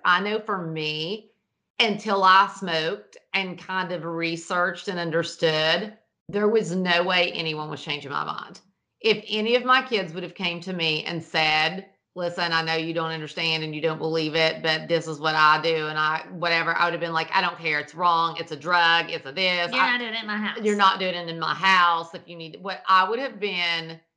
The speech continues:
Speaker 1: there would have been an absolute no.
Speaker 2: Uh-huh.
Speaker 1: So I would have just rather them do it without me knowing. Don't stress me out. <laughs> What I don't see, whatever.
Speaker 2: Yeah.
Speaker 1: Because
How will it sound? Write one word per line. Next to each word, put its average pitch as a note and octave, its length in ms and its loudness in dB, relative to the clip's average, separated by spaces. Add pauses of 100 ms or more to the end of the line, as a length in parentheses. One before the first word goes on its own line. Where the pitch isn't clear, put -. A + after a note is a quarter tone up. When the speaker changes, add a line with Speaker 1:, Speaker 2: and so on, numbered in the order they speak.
(280)
Speaker 1:
there G3 180 -6
would F#3 80 -4
have F3 80 -10
been E3 80 -6
an E3 180 -10
absolute D3 640 -4
no. - 460 -16
Speaker 2:
Uh-huh. F3+ 240 -12 (260)
Speaker 1:
So - 180 0
I G#3 540 6
would G#3 100 -6
have F#3 140 -8
just E3+ 240 -10
rather E3 340 -4
them D#3 480 -6 (140)
do F3+ 220 -4
it - 20 -4
without F#3+ 340 2
me G3+ 80 -6
knowing. E3 640 -4 (120)
Don't E3+ 260 -4
stress F#3 320 -4
me F#3+ 180 -4
out. D#3+ 500 0 (180)
<laughs> B3+ 80 0 (600)
What G3+ 200 2
I G#3 120 4
don't G3+ 320 -2
see, G3+ 560 -4
whatever. F3 440 0 (160)
Speaker 2:
Yeah. F#3 380 -6 (220)
Speaker 1:
Because A3+ 380 2